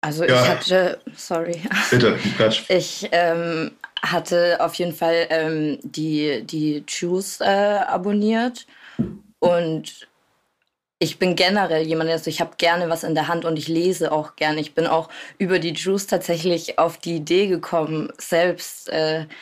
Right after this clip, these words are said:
Speaker 1: in diese berufliche Richtung irgendwie, ähm, zu starten.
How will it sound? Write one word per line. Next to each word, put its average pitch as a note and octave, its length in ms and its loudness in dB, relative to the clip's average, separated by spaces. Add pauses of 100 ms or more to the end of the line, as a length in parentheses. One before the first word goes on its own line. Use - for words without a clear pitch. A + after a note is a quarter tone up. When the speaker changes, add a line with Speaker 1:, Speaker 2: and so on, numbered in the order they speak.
(420)
Speaker 1:
in E3 420 -2
diese E3+ 680 2
berufliche E3 600 -2
Richtung F3 440 0
irgendwie, D#3+ 580 -2
ähm, D3+ 640 0
zu - 200 -6
starten. E3+ 840 0